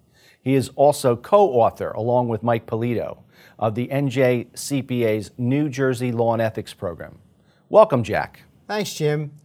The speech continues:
Speaker 2: and thanks for mentioning that I'm a member of the Board of Accountancy. I'm obligated to inform all that anything I say or any opinions I give are mine and do not necessarily reflect the position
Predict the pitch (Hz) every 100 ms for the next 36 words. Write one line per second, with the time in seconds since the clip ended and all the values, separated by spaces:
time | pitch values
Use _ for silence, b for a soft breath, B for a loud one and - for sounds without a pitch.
0 | _ - 151 196 220 214 165 156 170 -
1 | 151 135 131 123 120 127 139 135 120 101
2 | 113 120 110 92 - 127 143 175 208 220
3 | 208 b b b b b - 147 202 220
4 | 175 175 165 - 151 127 - 143 135 131
5 | 147 160 139 120 117 117 151 175 170 156
6 | 147 131 120 - 123 123 120 107 95 127
7 | 151 151 139 131 127 127 113 113 113 104
8 | 98 110 120 131 123 - 101 104 104 127
9 | 131 117 - 117 117 113 107 101 95 -
10 | 131 123 - 110 104 120 - 92